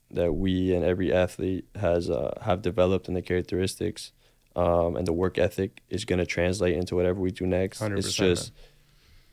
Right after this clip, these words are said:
Speaker 1: since thirteen years old, I've poured my life into this game, and whatever I do next, I'm gonna pour my life into that too. It's just a matter of the transition and figuring out what I wanna do.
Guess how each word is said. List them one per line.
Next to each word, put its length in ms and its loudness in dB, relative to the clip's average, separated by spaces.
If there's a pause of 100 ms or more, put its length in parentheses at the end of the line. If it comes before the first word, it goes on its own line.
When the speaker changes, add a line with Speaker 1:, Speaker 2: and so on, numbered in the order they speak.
(120)
Speaker 1:
since 460 -2 (160)
thirteen 320 4
years 140 2
old, 200 6
I've 180 4
poured 200 2
my 100 4
life 280 4
into 200 0
this 160 -2
game, 460 0
and 580 -2 (840)
whatever 320 4
I 80 6
do 120 -2
next, 240 0
I'm 80 2
gonna 120 2
pour 200 0
my 120 0
life 200 2
into 200 -2
that 200 2
too. 320 -4
It's 140 -6
just 220 -4
a 40 -4
matter 320 2
of 100 -4
the 80 -4
transition 600 -2
and 160 -4
figuring 340 -2
out 160 2
what 120 2
I 40 4
wanna 260 0
do. 420 2